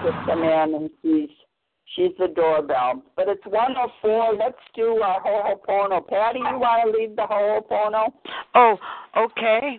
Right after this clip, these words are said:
Speaker 2: But I wanna tell you that I did get off the call for a minute, and I called PayPal to find out why they suspended my account again, because I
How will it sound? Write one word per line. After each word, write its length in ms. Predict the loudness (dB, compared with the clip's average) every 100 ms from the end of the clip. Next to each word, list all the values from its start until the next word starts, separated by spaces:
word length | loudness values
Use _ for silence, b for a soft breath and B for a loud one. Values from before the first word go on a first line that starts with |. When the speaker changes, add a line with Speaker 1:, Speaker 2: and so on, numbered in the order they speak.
| -8
Speaker 2:
But 200 | 0 2 4
I 80 |
wanna 280 | 2 -2 -4 -6
tell 240 | -2 0
you 180 | 0 0
that 160 | 4
I 120 | 4 2
did 760 | 0 2 0 -2 -14 -16 -4
get 100 | 4
off 220 | 4 4 -2
the 60 |
call 300 | -4 -2 -2 -4
for 100 | -8
a 40 |
minute, 340 | -4 -4 -4 -6 B B B 0
and 120 | 4
I 100 | 4
called 360 | 4 4 4 2 -4
PayPal 600 | -4 -2 0 4 2 0
to 80 |
find 320 | -4 -2 0 2
out 240 | 0 0
why 560 | 4 6 8 6 4 -2
they 180 | -8 -10 -12
suspended 540 | -16 -12 -10 -8 -10
my 300 | -6 -2 -2
account 580 | -2 0 2 4 2 -2
again, 540 | -4 -4 -4 -4 -6 -2 -2 -2 B B B B B -8
because 360 | -6 0 0 2
I 160 | 2